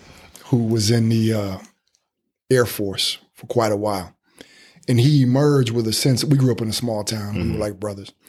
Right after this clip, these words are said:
Speaker 1: He emerged with a sense of self from an environment that isn't always kind to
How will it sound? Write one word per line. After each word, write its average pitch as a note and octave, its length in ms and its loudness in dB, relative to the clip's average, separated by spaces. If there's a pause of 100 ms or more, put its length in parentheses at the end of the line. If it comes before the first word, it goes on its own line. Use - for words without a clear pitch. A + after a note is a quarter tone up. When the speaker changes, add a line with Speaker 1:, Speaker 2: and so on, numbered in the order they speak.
(280)
Speaker 1:
He D#3 300 0
emerged C3+ 460 4
with A#2+ 180 2
a A2+ 100 0
sense B2 380 0
of G2+ 100 -4
self A#2 500 -2 (460)
from C#3+ 240 2
an B2+ 80 4
environment A#2 600 2
that A#2+ 200 -4
isn't A#2+ 260 2
always A#2 680 0
kind B2 600 0
to G#2 340 -2